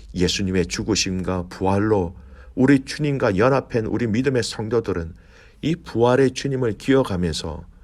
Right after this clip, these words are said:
우리 안에 풍성한 소망을 누려야 하는 것입니다. 여러분, 소망이라는 것은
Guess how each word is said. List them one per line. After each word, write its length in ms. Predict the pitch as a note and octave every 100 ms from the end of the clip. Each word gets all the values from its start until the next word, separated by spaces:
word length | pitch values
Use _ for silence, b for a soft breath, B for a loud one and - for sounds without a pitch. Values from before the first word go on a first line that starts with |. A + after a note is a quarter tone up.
| b b b
우리 320 | - F2 F2+
안에 240 | F2 E2 D#2+
풍성한 880 | - - C3 C#3 - C3 C3 C3 C#3 b b
소망을 1120 | - - - E2 E2 E2 D#2+ F2+ A2 A#2 A2+
누려야 500 | - F2+ B2+ B2+ A2 G2
하는 260 | F2 G2+
것입니다. 640 | D#2+ - - C2+ - - - - - - b b b b b b -
여러분, 480 | B2+ C#3 F2+ D2 - b b b -
소망이라는 800 | - - G2+ G2+ A2 A#2 A#2 G#2+
것은 440 | F#2+ F2 F2+ D#2+